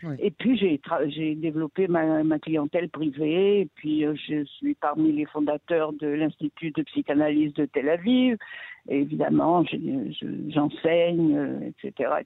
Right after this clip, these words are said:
Speaker 2: cetera.
Speaker 1: Très bien, bah, écoutez, euh, Alice, on vous remercie infiniment, euh, d'avoir partagé avec nous, euh, ces souvenirs. On se rappellera, euh,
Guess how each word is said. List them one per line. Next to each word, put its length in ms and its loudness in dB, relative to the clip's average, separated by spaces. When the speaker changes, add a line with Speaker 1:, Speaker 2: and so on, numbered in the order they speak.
Speaker 2:
cetera. 300 -10
Speaker 1:
Très 160 -2
bien, 220 2
bah, 240 4
écoutez, 520 -2
euh, 160 4
Alice, 320 0
on 80 -2
vous 140 -2
remercie 400 0
infiniment, 720 2
euh, 80 4
d'avoir 300 0
partagé 440 -2
avec 360 0
nous, 240 2
euh, 100 0
ces 160 -6
souvenirs. 540 0
On 80 0
se 180 -4
rappellera, 840 0
euh, 160 0